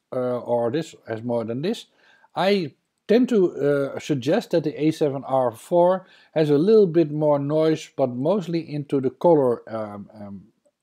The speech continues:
area, if that makes sense. And I think what we are seeing, and if we go to a different place of this, you can see this, it is not that far off, right? So if we look at the three Sonys,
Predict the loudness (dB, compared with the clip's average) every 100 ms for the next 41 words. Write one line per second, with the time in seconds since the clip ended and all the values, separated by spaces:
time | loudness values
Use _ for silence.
0 | _ 0 0 2 -2 -6 -10 -10 -10 -16
1 | -18 -20 _ -20 _ _ _ _ -10 -6
2 | -4 -2 0 2 2 4 2 2 -2 -4
3 | -4 -4 -6 -4 0 0 0 -2 -2 -4
4 | -6 -8 -6 -4 -4 -6 -8 _ _ _
5 | _ _ _ -4 -2 -4 -16 _ _ _
6 | -16 -14 -12 -16 _ -20 -16 -8 -6 -6
7 | -10 -14 -20 _ _ _ _ _ _ _
8 | _ _ _ _ _ _ _ _ _ _
9 | 0 2 2 2 4 4 2 -4 2 2
10 | 2 2 4 4 4 2 2 -4 -6 -2
11 | 0 0 0 -2 0 0 -2 0 0 2
12 | 0 2 2 -2 -4